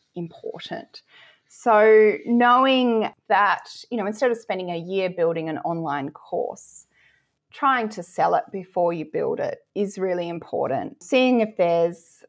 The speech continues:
a market out there. So you, you'd need to test your ideal client and ask them, "Are people actually interested in buying this?"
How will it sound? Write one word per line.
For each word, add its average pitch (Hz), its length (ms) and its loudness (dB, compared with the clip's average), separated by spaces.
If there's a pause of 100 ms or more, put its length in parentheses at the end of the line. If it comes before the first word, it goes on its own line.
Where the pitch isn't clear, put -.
(140)
a 185 40 -4
market 262 440 0
out - 180 2
there. - 140 -8
So - 160 -8
you, 196 260 -6
you'd 208 220 -6
need 214 260 -2
to - 140 -12 (540)
test - 540 -8
your 180 160 -2
ideal 180 300 0
client 196 520 -4
and - 180 -10
ask 226 380 -4
them, - 280 -12 (460)
"Are 220 160 2
people 285 340 -2
actually 165 400 -4
interested 180 520 -10
in 165 140 -10
buying 170 640 -8
this?" - 480 -14